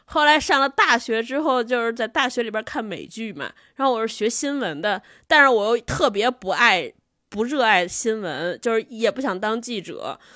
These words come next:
但是，然后我就给自己找职，职业生涯的出路，就是当时特流行看那个，就是美国的那个叫白宫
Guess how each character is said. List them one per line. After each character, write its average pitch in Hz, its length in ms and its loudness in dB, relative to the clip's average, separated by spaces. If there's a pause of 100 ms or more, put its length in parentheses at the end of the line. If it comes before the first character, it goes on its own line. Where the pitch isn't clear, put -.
(180)
但 277 140 4
是， 254 80 2
然 208 160 2
后 269 80 2
我 226 100 2
就 240 120 0
给 208 100 -2
自 208 100 -8
己 247 120 -2
找 190 200 -2
职， 190 400 -6
职 214 140 -10
业 240 160 0
生 247 200 -6
涯 208 160 -2
的 220 100 -2
出 254 260 -8
路， 233 260 -4
就 220 120 0
是 220 40 2
当 262 220 2
时 262 140 0
特 254 220 -4
流 208 220 0
行 220 300 -6
看 233 260 -4
那 226 220 -2
个， 190 260 -2 (440)
就 262 120 2
是 240 60 4
美 208 220 0
国 190 200 -4
的 262 100 0
那 277 200 -6
个 208 200 -12 (320)
叫 247 140 -6
白 214 300 0
宫 381 500 -2